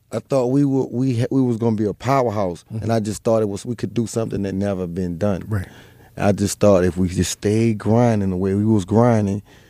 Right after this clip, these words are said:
Speaker 1: we could take the whole country
Speaker 2: Right.
Speaker 1: without, without a ma-, we could be a major.
Speaker 2: Right.
Speaker 1: So, you know, maybe I was dreaming wrong, but that's what I thought.
Speaker 2: And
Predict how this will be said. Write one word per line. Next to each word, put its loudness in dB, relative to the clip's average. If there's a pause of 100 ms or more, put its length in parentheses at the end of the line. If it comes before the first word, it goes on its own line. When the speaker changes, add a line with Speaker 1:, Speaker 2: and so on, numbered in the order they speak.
(400)
Speaker 1:
we -4
could -8
take -4
the -6
whole 0
country -4 (160)
Speaker 2:
Right. 0
Speaker 1:
without, 2 (560)
without 2
a 0
ma-, -2
we -4
could -4
be 0
a 0
major. -2
Speaker 2:
Right. -8 (120)
Speaker 1:
So, 0
you 2
know, 0
maybe 0
I 2
was 0
dreaming 0
wrong, -2 (640)
but -4
that's 2
what 0
I 0
thought. -2 (420)
Speaker 2:
And -2